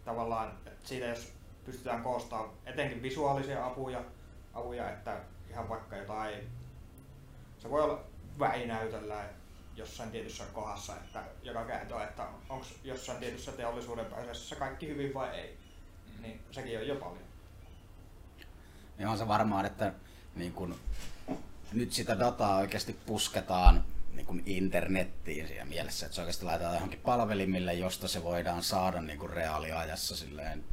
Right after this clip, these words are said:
Speaker 3: varoittavia, että se oikeasti, jos vaikka joku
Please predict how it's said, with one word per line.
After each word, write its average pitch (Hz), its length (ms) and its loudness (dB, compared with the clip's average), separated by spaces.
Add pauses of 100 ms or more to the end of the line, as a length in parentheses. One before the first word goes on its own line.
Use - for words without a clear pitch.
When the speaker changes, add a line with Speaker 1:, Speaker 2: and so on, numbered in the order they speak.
(380)
Speaker 3:
varoittavia, 87 480 6
että 87 180 2
se - 120 0
oikeasti, 87 420 0
jos 82 140 -4
vaikka 69 220 -4
joku 90 300 -2